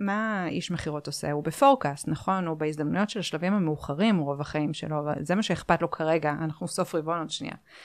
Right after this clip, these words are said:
אז אנחנו, כדי לא לפספס או לעזור לו לראות את המקומות שבהם יש פוטנציאל, אנחנו באים ואומרים, "אוקיי, תסתכל, אלה ה-, הטופ פייב שלך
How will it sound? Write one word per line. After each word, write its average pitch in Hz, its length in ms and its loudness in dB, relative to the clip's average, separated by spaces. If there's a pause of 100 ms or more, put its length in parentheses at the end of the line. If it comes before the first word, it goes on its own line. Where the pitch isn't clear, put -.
(440)
אז 160 220 -2 (100)
אנחנו, 214 400 2
כדי 156 360 4 (1000)
לא 190 200 8
לפספס 185 720 6
או 151 120 2
לעזור 151 600 4
לו 226 120 4
לראות 160 460 0
את - 80 -6
המקומות 160 420 0
שבהם 160 280 0
יש 165 160 -2
פוטנציאל, - 500 -4
אנחנו 247 300 -2
באים 254 200 2
ואומרים, 233 280 2
"אוקיי, 165 300 0
תסתכל, - 260 -8
אלה 269 340 2
ה-, 165 360 2
הטופ - 380 0
פייב 175 260 4
שלך - 300 -6